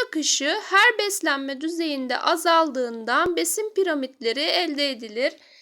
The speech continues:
Besin piramidinin en altında daima ototroflar, diğer basamaklarda heterotroflar bulunur. Saprofitler ise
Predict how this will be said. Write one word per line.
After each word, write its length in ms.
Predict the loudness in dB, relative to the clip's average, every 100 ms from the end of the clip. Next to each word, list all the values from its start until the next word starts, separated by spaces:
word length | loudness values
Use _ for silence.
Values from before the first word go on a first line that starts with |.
| _ -4
Besin 380 | -2 0 -2
piramidinin 840 | -2 0 0 -2 -6 -6 -4 -4 -6 _ 0
en 180 | 2 4 4
altında 680 | 4 2 -2 -2 -2 -2 2
daima 840 | 4 4 4 2 0 2 2 2
ototroflar, 1160 | 0 0 0 -2 -2 -4 -4 -2 2 4 2 -2
diğer 320 | -2 0 0
basamaklarda 1160 | -2 -2 -2 -2 -4 -4 -4 -2 -2 -2 0 0
heterotroflar 1120 | 0 -6 -2 -2 -2 -2 -4 -2 -2 0 -2
bulunur. 400 | -6 -10 -14 -20 _ _ _ _
Saprofitler 840 | 0 0 4 4 4 -2 0 0
ise 540 | 0 -4 -2 2 2